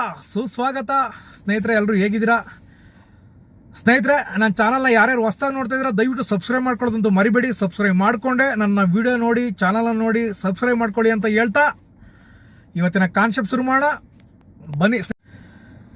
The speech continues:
ಸ್ನೇಹಿತರೆ, ಇವತ್ತಿನ ಕಾನ್ಸೆಪ್ಟ್ ಏನಪ್ಪ ಅಂತ ಹೇಳಿದ್ರೆ ಕಟ್ ಆಫ್. ಕಟ್ ಆಫ್ ಬಗ್ಗೆ already ಎರಡು ವಿಡಿಯೋನ ಮಾಡಿದ್ದೀನಿ ಸ್ನೇಹಿತರೆ. ಆದ್ರೂ ಇವತ್ತಿನ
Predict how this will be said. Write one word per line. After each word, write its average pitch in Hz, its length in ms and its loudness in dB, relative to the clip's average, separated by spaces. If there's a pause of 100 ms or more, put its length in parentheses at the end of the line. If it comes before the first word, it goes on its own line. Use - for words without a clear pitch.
(220)
ಸ್ನೇಹಿತರೆ, 277 680 2 (840)
ಇವತ್ತಿನ 220 300 2
ಕಾನ್ಸೆಪ್ಟ್ 240 520 0
ಏನಪ್ಪ 254 260 -2
ಅಂತ 240 180 -2
ಹೇಳಿದ್ರೆ 233 240 0
ಕಟ್ - 340 -2
ಆಫ್. 226 220 2 (1000)
ಕಟ್ 226 300 2
ಆಫ್ 247 140 4
ಬಗ್ಗೆ 269 200 2
already 254 480 0
ಎರಡು 220 300 0
ವಿಡಿಯೋನ 247 260 -2
ಮಾಡಿದ್ದೀನಿ 233 500 0
ಸ್ನೇಹಿತರೆ. 214 380 -2
ಆದ್ರೂ 208 760 0 (160)
ಇವತ್ತಿನ 208 460 0